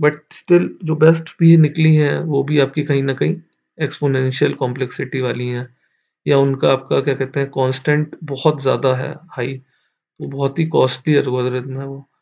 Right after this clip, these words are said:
इसमें भी अगर आपको best route निकालना होगा, तो उसके लिए आपको सारे route ही देखने पड़ेंगे, तभी आप कह पाओगे कि ये best है,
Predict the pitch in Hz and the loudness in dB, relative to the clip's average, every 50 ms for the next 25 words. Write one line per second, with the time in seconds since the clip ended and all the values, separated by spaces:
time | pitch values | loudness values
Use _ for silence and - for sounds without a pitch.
0 | _ _ _ _ _ _ _ _ _ _ _ _ - 285 190 156 - - 170 175 | _ _ _ _ _ _ _ _ _ _ _ _ -6 -4 -2 -2 0 2 2 4
1 | 175 190 185 170 165 170 165 160 - - 156 135 156 160 160 - - - 151 147 | 4 6 4 4 4 4 2 2 2 0 0 2 2 2 2 0 -4 -6 -4 -2
2 | 160 156 160 165 156 160 160 143 139 143 147 156 151 151 135 131 127 131 135 - | 0 0 0 -2 -2 0 2 2 2 2 2 2 2 2 0 0 -2 -4 -4 -4
3 | - 151 143 139 - - - 151 147 147 143 143 - - 151 139 - 147 139 131 | -4 -6 -6 -6 -8 -6 -4 -4 -2 -2 -2 -4 -4 -6 -10 -6 -2 0 2 2
4 | 135 151 147 151 147 147 160 156 156 143 127 131 139 131 131 - 127 127 127 131 | 2 2 2 0 0 2 2 2 2 2 0 0 -2 -4 -4 -4 -6 -4 -6 -6
5 | 127 143 139 139 143 143 135 131 - - 135 127 131 135 131 131 135 135 135 147 | -4 -4 -4 -2 0 0 -2 0 0 -2 -2 0 0 0 0 0 0 -2 -4 -4
6 | 135 131 127 127 135 123 123 - - 127 127 131 - | -4 -4 -2 -2 -4 -8 -8 -8 -10 -10 -10 -10 -12